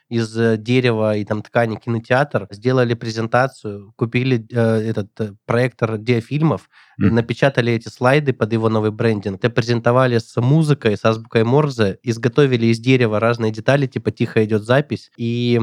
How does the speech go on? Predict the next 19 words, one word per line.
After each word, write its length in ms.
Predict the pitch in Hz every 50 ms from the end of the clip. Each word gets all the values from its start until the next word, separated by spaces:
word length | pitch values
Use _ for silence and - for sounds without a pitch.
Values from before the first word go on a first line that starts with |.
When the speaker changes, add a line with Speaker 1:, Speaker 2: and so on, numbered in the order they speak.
| 113 -
Speaker 1:
грубо 240 | - 147 151 139 123
говоря, 400 | 120 123 117 117 131 143 160 156
и 200 | - 143 143 143
прям 460 | - 127 123 123 123 117 113 113 113
арт-директор 600 | 123 123 113 104 123 117 151 165 156 - 139 120
рисовал, 600 | 113 113 - - 127 123 123 123 113 107 104 104 107
э, 220 | 113 110 107 104 101
краской 520 | - - 131 135 135 - - - - 110 107
логотип 580 | 110 110 107 117 110 - - 156 151 - _
прям, 380 | - 120 117 113 110 104 110 120
ну, 80 | 127
на 120 | 113 107 98
картоне 520 | - 104 107 - 139 147 160 151 135 113
и 20 | 104
показывал, 480 | - 113 110 123 117 110 110 107 107
как 80 | - _
это 160 | - 117 -
можно 280 | 110 110 104 104 - 110
использоваться. 340 | 104 - _ 170 175 160